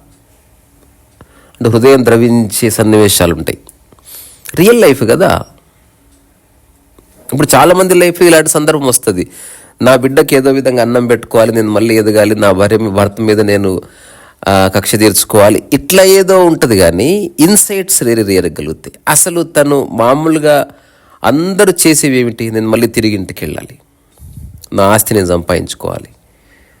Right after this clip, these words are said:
నా భర్తకు గుణపాఠం చెప్పాలి, ఇట్లా ఏదో రావాలి థాట్. ఇది ఎక్కడ పిచ్చి ఆలోచన, అందరికీ ఆకలి తీర్చాలన్నది?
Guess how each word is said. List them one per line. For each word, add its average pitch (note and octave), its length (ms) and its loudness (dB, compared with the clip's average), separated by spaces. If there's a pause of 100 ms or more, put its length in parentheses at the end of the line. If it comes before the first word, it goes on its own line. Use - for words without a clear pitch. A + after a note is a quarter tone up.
(260)
నా G2 80 4
భర్తకు G2 380 0
గుణపాఠం F#2+ 480 0
చెప్పాలి, - 460 -12 (160)
ఇట్లా D#3+ 240 2
ఏదో G3 300 4
రావాలి B2+ 500 4
థాట్. - 260 -14 (1400)
ఇది C#3 140 -2
ఎక్కడ G3 300 -4
పిచ్చి A#2 240 -2
ఆలోచన, D#2+ 560 -6
అందరికీ A2 360 -4
ఆకలి G2 260 -4
తీర్చాలన్నది? E2 640 -10